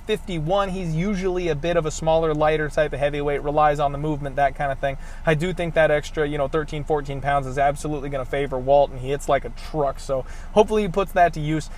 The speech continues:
Tybura did look good, though. I will fully admit that. You guys know I'm not a Tybura guy. You know I like to fade Tybura, and he did look good at the scales. I will give him props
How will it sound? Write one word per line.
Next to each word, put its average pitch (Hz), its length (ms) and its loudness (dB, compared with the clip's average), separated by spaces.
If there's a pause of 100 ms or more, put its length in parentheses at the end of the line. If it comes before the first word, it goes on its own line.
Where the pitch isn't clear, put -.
(160)
Tybura 190 480 8
did 165 200 0
look 185 180 0
good, 160 180 2
though. 151 140 4
I 147 140 6
will 135 160 -2
fully 202 400 4
admit 160 260 0
that. 156 300 2
You 143 100 -4
guys 147 240 2
know 233 300 10
I'm 214 60 2
not 190 160 6
a - 20 -2
Tybura 160 420 6
guy. 151 140 2
You 147 180 -2
know 165 260 6
I 226 80 12
like 196 240 4
to 170 80 -4
fade 156 300 0
Tybura, 143 520 2 (280)
and 139 240 -2
he 160 160 -6
did 170 220 2
look 170 160 -2
good 156 160 2
at 143 60 -6
the 143 80 -8
scales. 135 300 0
I 135 40 2
will 135 140 0
give 151 180 -2
him 143 100 -4
props 139 360 4